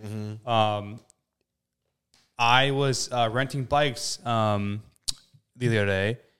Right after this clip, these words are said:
Speaker 2: and, uh, we were at the Dick Greco station. I'm sorry, uh, Plaza.
Speaker 1: Yeah.
Speaker 2: And, um, you know, I was like, "This is awesome, dude. You're like, you're, like, a part of Tampa's history, dude."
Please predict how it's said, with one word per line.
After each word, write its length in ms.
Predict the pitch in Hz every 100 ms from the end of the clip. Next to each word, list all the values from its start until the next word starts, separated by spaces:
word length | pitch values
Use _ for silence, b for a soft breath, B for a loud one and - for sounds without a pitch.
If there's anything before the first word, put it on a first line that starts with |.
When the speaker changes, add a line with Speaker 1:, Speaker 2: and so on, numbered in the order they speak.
| b _
Speaker 2:
and, 680 | 117 113 110 110 107 107 107 -
uh, 320 | 110 107 104 101
we 60 |
were 160 | 104 101
at 240 | 104 -
the 280 | - 104 104
Dick 300 | 98 107 104
Greco 520 | 110 107 110 101 95 101
station. 480 | - 98 - 113 127 _
I'm 100 | 123
sorry, 220 | 110 98 90 -
uh, 200 | 117 107
Plaza. 400 | 98 104 110 120 165 -
Speaker 1:
Yeah. 160 | 92 82 _ _ _
Speaker 2:
And, 400 | 120 117 117 113
um, 580 | 117 113 110 107 104 110 - _ _ _ _ _ _ _ -
you 100 | 143
know, 120 | 151
I 20 |
was 140 | 165 151
like, 260 | 180 -
"This 220 | 143 170
is 120 | 240 214
awesome, 420 | 226 302 - 92
dude. 220 | 87 117
You're 180 | 131 147
like, 400 | 214 294 254 - _ _ _ _
you're, 200 | 120 -
like, 220 | 370 359 -
a 40 |
part 320 | - - 151
of 80 | 123
Tampa's 360 | - 127 117 -
history, 380 | 143 - 95
dude." 300 | 87 87 87